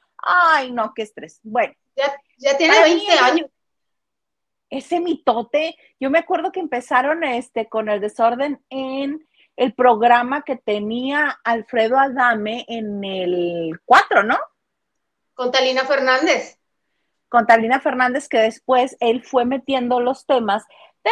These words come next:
Speaker 1: fantasmas, de ovnis, de etcétera, y de ahí se agarró porque dio, se dio cuenta que le dejaba. Y este, porque él vendía mucha publicidad en ese, en ese programa, lo recuerdo perfecto.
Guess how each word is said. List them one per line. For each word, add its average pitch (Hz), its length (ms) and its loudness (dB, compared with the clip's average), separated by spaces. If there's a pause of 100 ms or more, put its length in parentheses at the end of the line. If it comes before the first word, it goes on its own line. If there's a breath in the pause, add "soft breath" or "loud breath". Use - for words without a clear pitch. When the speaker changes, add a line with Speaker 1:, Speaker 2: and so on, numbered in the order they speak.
Speaker 1:
fantasmas, 233 840 4
de 262 160 -4
ovnis, 233 580 0
de 220 80 -4
etcétera, 233 720 -2
y 240 320 -8
de 208 120 2
ahí 202 400 2
se - 140 -6
agarró 277 540 2
porque 240 520 -8
dio, 226 480 0
se 233 140 -14
dio 220 160 -4
cuenta 277 240 -4
que 269 140 -8
le 220 100 -6
dejaba. 311 560 0 (600)
Y 269 220 0
este, 247 380 -2
porque 233 380 -2
él 233 140 -2
vendía 277 320 0
mucha 262 300 -6
publicidad 220 600 -2
en 226 160 -4
ese, 202 580 -6
en 196 180 -8
ese 202 180 -8
programa, 233 480 0
lo 180 140 -4
recuerdo 160 840 -2
perfecto. 196 580 -4